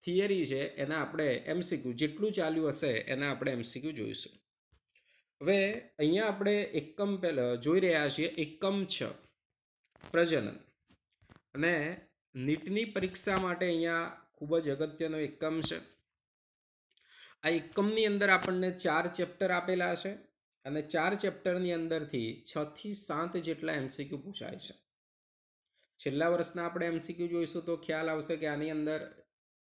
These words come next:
એન સી આર ટી બુકને સારી રીતે સમજીએ આપણે તો એ જ એમ સી ક્યુ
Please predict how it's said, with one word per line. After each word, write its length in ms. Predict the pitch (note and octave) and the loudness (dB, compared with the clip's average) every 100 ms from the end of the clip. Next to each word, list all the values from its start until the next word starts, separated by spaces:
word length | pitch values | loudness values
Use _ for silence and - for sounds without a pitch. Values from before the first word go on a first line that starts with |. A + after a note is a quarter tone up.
| _ _ _ _ _ _ - | _ _ _ _ _ _ -8
એન 100 | B2+ | -6
સી 200 | - E3+ | 0 0
આર 100 | D#3 | 2
ટી 180 | E3 D#3+ | -2 -4
બુકને 260 | D3+ D#3+ D#3 | -4 -4 -4
સારી 320 | C#3 C#3+ D3+ | -4 -2 -2
રીતે 220 | D3 D#3 | -2 -2
સમજીએ 400 | D3 C#3 C#3 E3+ | -2 -2 2 2
આપણે 300 | C3 - - - _ _ _ _ _ _ D#3+ | 2 -2 -10 -12 _ _ _ _ _ _ -2
તો 80 | D#3 D#3 | 0 0
એ 100 | D#3+ F#3 | 0 0
જ 60 | F3 | 0
એમ 140 | D3+ D3 | -2 -2
સી 220 | D#3 D3 | -4 -2
ક્યુ 200 | D3+ | 0